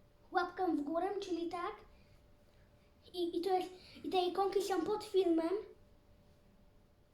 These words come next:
I, i, i, i teraz,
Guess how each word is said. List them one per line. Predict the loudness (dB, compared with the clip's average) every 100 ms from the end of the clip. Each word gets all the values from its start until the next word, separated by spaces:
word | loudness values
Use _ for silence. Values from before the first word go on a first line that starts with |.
| -20 -20 -20 _ -20 -20 -20 _ -20 -20 -20 _ -2
I, | 2 2 -2 -14 -20 -20 -20 -20 -20 -20 -20 -20 -16 2
i, | 4 4 -2 -16 -20 -20 -20 -20 -16 -2
i, | -2 2 2
i |
teraz, | 4 4 4 0